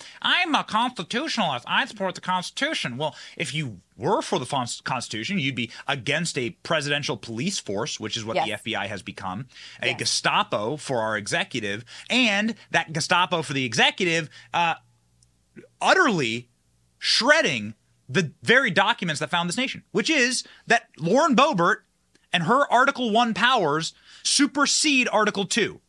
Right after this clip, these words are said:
Speaker 2: That's right.
Speaker 1: It, Congress is the most equal branch of all the equal branches, uh, because it answers to the people.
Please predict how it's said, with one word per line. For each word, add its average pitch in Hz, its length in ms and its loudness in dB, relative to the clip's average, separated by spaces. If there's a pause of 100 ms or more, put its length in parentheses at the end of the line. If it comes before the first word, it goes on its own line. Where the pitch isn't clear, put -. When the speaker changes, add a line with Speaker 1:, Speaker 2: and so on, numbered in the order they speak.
Speaker 2:
That's 165 240 -8
right. 180 240 -4 (100)
Speaker 1:
It, - 200 -12 (760)
Congress 247 360 2
is 240 160 0
the 226 140 2
most 233 360 2
equal 165 320 -2
branch 120 380 -2
of 139 120 -6
all 175 180 2
the 170 140 -4
equal 160 220 -2
branches, 139 600 -2 (160)
uh, 143 400 0
because 147 260 -4
it - 400 -8
answers 165 360 -4
to 165 60 -6
the 160 60 -6
people. 220 320 -8